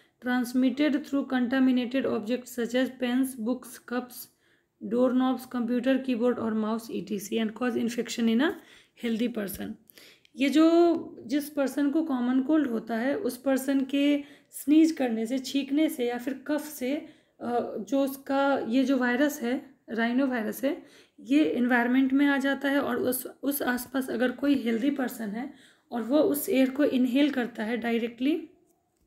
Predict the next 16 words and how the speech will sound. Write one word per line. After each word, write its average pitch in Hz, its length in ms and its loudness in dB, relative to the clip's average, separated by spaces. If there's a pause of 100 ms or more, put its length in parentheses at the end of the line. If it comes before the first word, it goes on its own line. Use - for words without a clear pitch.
(960)
और, 262 240 2 (420)
अ, 247 420 0
या 254 220 4
फिर 277 200 -2
उस 262 180 -2
पर्सन 262 380 0
का 269 80 2
यूज़ 247 340 0
किया 262 180 0
हुआ 247 160 0
पेन, 247 420 -4
बुक, - 540 -8
कप, 254 440 -6 (420)
अ, 226 440 -2 (100)
डोर 254 240 2
नॉब, 254 540 0